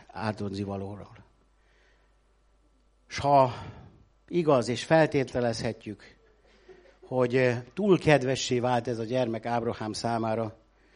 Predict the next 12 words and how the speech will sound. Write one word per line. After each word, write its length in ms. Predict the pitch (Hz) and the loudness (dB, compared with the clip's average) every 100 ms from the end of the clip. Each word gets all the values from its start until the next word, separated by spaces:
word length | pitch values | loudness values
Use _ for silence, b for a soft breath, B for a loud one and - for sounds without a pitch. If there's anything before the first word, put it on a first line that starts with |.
| b b b | b b b
akkor 280 | 131 - 131 | -16 -8 -6
itt 160 | 123 | -4
az 220 | 143 131 - | -4 -4 -4
történt, 760 | 120 110 123 110 120 - - - - - _ b b | -4 -4 -4 -2 -4 -6 -12 -16 -20 -20 _ b b
hogy 180 | _ 120 | _ -12
Isten 360 | 139 - 135 123 | -10 -8 -6 -2
kivette 480 | 165 123 110 - 113 | 0 0 -2 -4 -6
Izsákot 720 | 123 110 107 104 104 - - b b - | -4 -4 -4 -4 -8 -8 -16 b b -10
Ábrahám 540 | 127 117 113 - 107 | -4 -2 -2 -8 -12
szívének 540 | - 139 123 110 110 | -10 -6 -4 -4 -6
a 60 | 104 | -8
templomából, 880 | - 110 107 104 101 98 101 113 | -6 -6 -4 -8 -8 -10 -10 -10